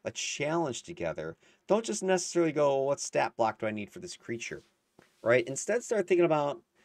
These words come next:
how is this gonna force that character to grow or characters to grow? How can I push them? How can I conf-, make them confront their flaws,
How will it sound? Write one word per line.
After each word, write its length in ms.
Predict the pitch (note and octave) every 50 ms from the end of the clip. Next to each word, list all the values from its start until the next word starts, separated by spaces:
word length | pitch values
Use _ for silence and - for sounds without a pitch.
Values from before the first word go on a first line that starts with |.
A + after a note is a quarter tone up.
| _ _ _ _ - -
how 220 | - - - G4+ A4
is 140 | A4+ A4 -
this 140 | F#4 F4
gonna 200 | - - D#4 F#3
force 500 | F3 - - - - E3 E3 E3 D#3+ -
that 260 | - D3 C3+ A2 - -
character 400 | - - C3+ B2 A#2 - A2+ F#2+
to 80 | G2
grow 460 | E2+ - - G2 G#2+ G2+ E2+ D2+ C#2+ -
or 180 | - G#2+ G2
characters 840 | F2 - - - B2+ A2+ - F#3 - _ - A#2 A#2 G#2+ F2+ E2+ -
to 100 | - -
grow? 360 | - - F2+ E2 C#2 A#1 - - _ _ _ _ _ _ _ _ _ _ _ _
How 140 | - F#3 G#3
can 160 | - B3+ A#3+
I 100 | A#3 G3+
push 560 | - - - - - - G3+ G3 - - -
them? 340 | - B2 A2 E2+ C#2 B1+ - _ _ _ _ _ _ _ _ _ _ -
How 100 | G3 A#3
can 120 | C4 B3+
I 40 | B3
conf-, 340 | B3 - F#3 F3 - - -
make 200 | D3 D#3+ F3 F3
them 140 | E3+ D3+
confront 640 | C3 - C3+ B2+ A#2 - - C3 C3 C#3 - - A#2+
their 120 | A2+ G#2
flaws, 960 | F#2 - - - - F#2 F2 G#2 C3+ C3+ - - - - - - - - -